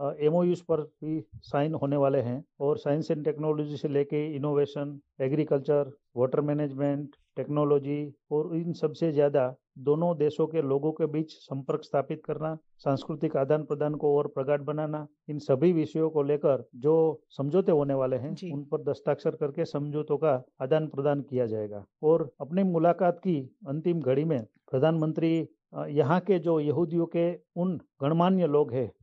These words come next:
Speaker 1: जो पिछले कुछ
Speaker 2: हम्म।
Speaker 1: दशकों में भारत से यहाँ स्थानांतरित हुए हैं, इजराइल के विकास में प्रदान कर रहे हैं और भारत के सांस्कृतिक राजदूत के रूप में यहाँ जो काम कर रहे हैं, ऐसे कुछ गणमान्य लोगों के साथ भेंट करने के बाद प्रधानमंत्री जेरूसलम से सीधे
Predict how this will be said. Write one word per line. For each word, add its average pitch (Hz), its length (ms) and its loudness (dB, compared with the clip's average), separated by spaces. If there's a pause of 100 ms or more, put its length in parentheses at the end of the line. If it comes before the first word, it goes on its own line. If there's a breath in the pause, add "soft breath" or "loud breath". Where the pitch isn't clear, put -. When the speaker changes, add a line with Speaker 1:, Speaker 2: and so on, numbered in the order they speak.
(100)
Speaker 1:
जो 143 120 0
पिछले 156 320 -4
कुछ 180 180 -4
Speaker 2:
हम्म। 151 100 -2
Speaker 1:
दशकों 160 300 0
में 156 320 -4
भारत 131 260 2
से 156 180 -6
यहाँ 147 180 -2
स्थानांतरित 143 600 -2
हुए 139 180 0
हैं, 156 220 -6 (200)
इजराइल 175 400 4
के 185 160 -2
विकास 156 420 0
में 170 100 -2
प्रदान 151 320 -2
कर 165 200 -4
रहे 170 140 0
हैं 196 60 0
और 196 140 0
भारत 135 400 2
के 170 80 0
सांस्कृतिक 175 680 -4
राजदूत 151 440 2
के 202 60 4
रूप 180 180 0
में 160 120 -4
यहाँ 151 140 -2
जो 147 120 0
काम 135 240 -4
कर 131 160 -4
रहे 127 140 -4
हैं, 127 100 -14 (200)
ऐसे 143 180 0
कुछ 170 160 0
गणमान्य 156 460 0
लोगों 147 380 2
के 156 180 -2
साथ 135 280 0
भेंट 139 420 -2
करने 151 280 -2
के 151 80 0
बाद 147 220 2
प्रधानमंत्री 143 760 -2 (240)
जेरूसलम 160 480 2
से 151 180 -2
सीधे 139 460 2